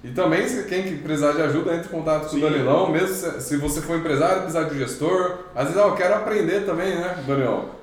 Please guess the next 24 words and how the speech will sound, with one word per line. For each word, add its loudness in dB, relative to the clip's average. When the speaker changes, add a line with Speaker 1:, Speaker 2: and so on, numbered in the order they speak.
Speaker 1:
Já 2
Speaker 2:
Tamo 2
Speaker 1:
se 0
Speaker 2:
aí. 6
Speaker 1:
for 0
alguma 2
coisa, 2
Speaker 2:
<laughs> -20
Speaker 1:
já 6
Speaker 2:
Sim, 4
sim. 0
Speaker 1:
faz 2
uma 4
mentoria, 2
né, -2
um 2
negocinho 2
pra 0
ajudar 2
também -4
essa -4
galera. -2
Speaker 2:
Com -8
certeza. -6